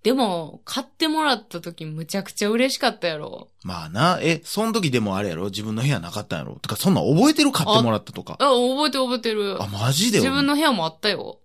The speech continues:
Speaker 2: あ、あったんや。
Speaker 1: あったとか、うちあの、兄弟四人やから、
Speaker 2: うん。
Speaker 1: あの、上二人下二人で、
Speaker 2: うんうんうん。
Speaker 1: 二部屋で分かれてて、
Speaker 2: うん。
Speaker 1: って感じやったな。
Speaker 2: その時下はでもまだ机もない状態？
Speaker 1: ないないない。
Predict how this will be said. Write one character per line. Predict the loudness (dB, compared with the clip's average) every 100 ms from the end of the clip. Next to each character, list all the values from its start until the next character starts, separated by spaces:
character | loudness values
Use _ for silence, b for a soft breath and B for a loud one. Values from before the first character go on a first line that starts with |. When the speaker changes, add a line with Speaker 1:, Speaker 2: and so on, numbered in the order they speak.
| _ _ _ _ _
Speaker 2:
あ、 | 2 4
あ |
っ | 2 2
た | 4 6
ん | 4
や。 | 2
Speaker 1:
あ | 2
っ |
た | 2
と | 0
か、 | 0
う | 0
ち | 2
あ | 0
の、 | 0
兄 | -4 -2
弟 | 2 2
四 | 2 0
人 | 2 0
や | -2
か | -2
ら、 | 2
Speaker 2:
う | 4 4
ん。 |
Speaker 1:
あ | 2
の、 | -2 -4 -6 -4
上 | 0 0
二 | 0 -2 -2
人 | -2
下 | -4
二 | -8 -4 -4
人 | -4
で、 | -8 -10 0
Speaker 2:
う |
ん | 2
う |
ん |
う | 4
ん。 |
Speaker 1:
二 | 4 4
部 |
屋 | 2
で | 0
分 | 0 0
か | -2
れ | -6
て | -12
て、 | -10 -8 0
Speaker 2:
う |
ん。 | 2 0
Speaker 1:
っ |
て | -4 -6
感 | -6
じ | -8
や | -12
っ |
た | -12
な。 | -8 -8 -10 -18 _ _ _ _ -10
Speaker 2:
そ | 0 2
の | 2
時 | 0
下 | 0 2
は | 2 2 0
で | -4
も | -4
ま | -4
だ | -4 -6 -8
机 | -6 -6
も | -6
な | -8
い | -10
状 | -10 -8
態？ | -4
Speaker 1:
な | 0 0
い | 0
な | -2
い | -2
な | -6 -10
い。 | -14